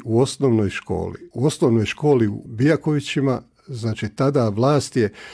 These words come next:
svoj djeci od prvog do osmog razreda čitala presudu Fra Jozi Zovki.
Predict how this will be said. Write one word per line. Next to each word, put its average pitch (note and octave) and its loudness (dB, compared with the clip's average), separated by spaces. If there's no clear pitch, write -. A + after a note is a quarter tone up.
svoj D3+ 2
djeci B2+ 0
od A2+ -6
prvog D#3+ 2
do B2 4
osmog C#3+ 2
razreda C3+ 2
čitala C#3 0
presudu C3+ 0
Fra A#2 -4
Jozi A#2+ 0
Zovki. F#2+ -4